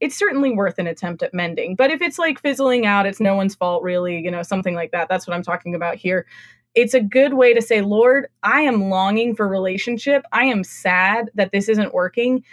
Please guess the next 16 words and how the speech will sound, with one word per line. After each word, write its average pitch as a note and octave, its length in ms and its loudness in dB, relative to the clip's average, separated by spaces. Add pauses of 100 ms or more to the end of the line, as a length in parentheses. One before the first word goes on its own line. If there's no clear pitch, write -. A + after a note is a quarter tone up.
(320)
and, A#3 200 2
like, G3+ 300 0 (160)
help B3+ 360 2 (600)
me A3 260 0
to G#3+ 180 -2
see G3 540 -2
that - 240 -2
this A#3 220 4
can A3 200 0
point G3+ 380 0
me F#3+ 180 0
toward F3+ 540 0
how G3 240 0
you G#3+ 400 2
are F#3 140 2
better, F#3 580 2